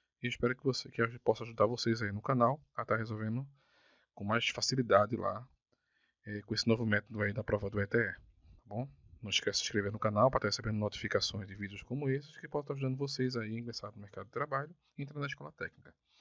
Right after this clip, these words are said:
Também deixar o like, pessoal. Deixa o like aí que vai ajudar o canal e compartilhar com os amigos de vocês, tá bom? Vamos para o vídeo. A questão um, ela diz o seguinte. Pedro é pedreiro. O Pedro,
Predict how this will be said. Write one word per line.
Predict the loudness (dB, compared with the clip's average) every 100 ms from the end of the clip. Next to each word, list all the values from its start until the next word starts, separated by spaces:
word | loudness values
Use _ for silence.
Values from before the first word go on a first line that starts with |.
| -20 _ _ _ _
Também | -4 4 4
deixar | 4 8 8
o |
like, | 10 6 2
pessoal. | -10 -6
Deixa | -4 -2
o |
like | -4 -2
aí | -4
que | -2
vai | -4
ajudar | -2
o | -4
canal | -2 -2 -2 -4 _ -20 _ _ _ -6
e |
compartilhar | -4 0 0 2 2 2
com | 2
os | -2
amigos | -2 -4 -4
de | -6
vocês, | -4 -6 -6 -18 -20 _ _ _
tá | -8
bom? | -6 -6 -4
Vamos | -4 -4
para | -6 -10
o | -10
vídeo. | -14 -20 _ _ _ _ _ _ _ _ _ _ _ _ _ _ _ _ _ _ _
A |
questão | -6 -2 -2
um, | -2
ela | -6
diz | -10
o | -8
seguinte. | -8 -8 -18 -20 _ _ _ _ _ _ _ _ _ _ _ _ _ _ _ _ _ _ _ _ _ _ _ _ _ _
Pedro | 2 2 0 -8 -10 _ _ _
é | -2
pedreiro. | 0 -4 -6 -12 -14 _
O | _ -4
Pedro, | -2 -2